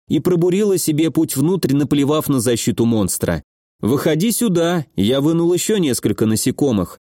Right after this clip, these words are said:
Эти были крупнее и медленнее. Им я приказал обобрать пещеру дракона.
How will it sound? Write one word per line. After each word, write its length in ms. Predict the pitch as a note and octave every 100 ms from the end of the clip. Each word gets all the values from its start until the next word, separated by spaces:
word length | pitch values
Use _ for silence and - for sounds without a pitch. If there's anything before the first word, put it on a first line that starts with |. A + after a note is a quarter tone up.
| -
Эти 300 | A2 B2 C3+
были 240 | C3 C3
крупнее 580 | B2+ C3+ B2 C3+ D#3 C#3+
и 180 | - C#3+
медленнее. 680 | D#3 D3 G2 F#2+ F#2 E2+ - _ _
Им 220 | F#3+ A3
я 200 | F#3+ F3+
приказал 600 | F3 D#3 C#3 B2+ C#3+ D3
обобрать 500 | C3+ C#3 C3+ B2 G#2+
пещеру 420 | - G2+ - G#2
дракона. 640 | G2 G2+ F#2 - F#2 F2+